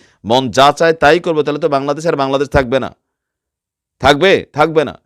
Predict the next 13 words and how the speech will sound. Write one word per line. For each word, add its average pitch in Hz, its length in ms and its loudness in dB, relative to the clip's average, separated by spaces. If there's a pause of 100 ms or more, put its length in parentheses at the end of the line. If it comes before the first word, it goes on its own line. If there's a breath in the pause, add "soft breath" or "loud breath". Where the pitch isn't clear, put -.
(160)
যে 135 120 2
মেধা 135 360 0
নিয়ে 190 140 -2
এত 170 160 0
আলোচনা, 151 520 0 (220 soft breath)
এই 131 100 -2
যে 151 120 2
সমন্বয়ক 165 600 0
বা 143 160 2
আমরা 139 200 0
যারা 147 160 2
ছাত্রদেরকে 147 560 -2
দেখছি, 135 380 -2